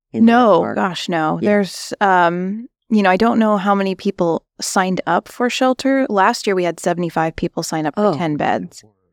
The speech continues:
Speaker 2: Um, and some of those were people we hadn't even seen in our office before. So,
Speaker 1: Mm-hmm.
Speaker 2: you know, there are more people out there, and, um, we've seen an increase in walk-in services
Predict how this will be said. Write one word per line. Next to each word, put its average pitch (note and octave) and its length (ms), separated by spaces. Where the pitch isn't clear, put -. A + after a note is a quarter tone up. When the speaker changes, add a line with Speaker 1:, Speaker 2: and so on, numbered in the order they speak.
Speaker 2:
Um, F#3 260
and F#3+ 140
some D#4 160
of E4 60
those G#3 180
were F#3+ 80
people F#3+ 240
we F3+ 120
hadn't F#3 200
even E3+ 220
seen F#3+ 260
in E3+ 80
our D#3 160
office E3+ 400
before. - 460
So, D#3 320
Speaker 1:
Mm-hmm. A2 140
Speaker 2:
you G3 100
know, E3+ 80
there F3+ 140
are F3+ 40
more G#3 220
people - 300
out F3 280
there, D3+ 540
and, E3 720
um, D#3+ 540
we've F#3+ 280
seen F#3+ 720
an G3 180
increase G3 680
in F3 280
walk-in F3 420
services E3+ 1000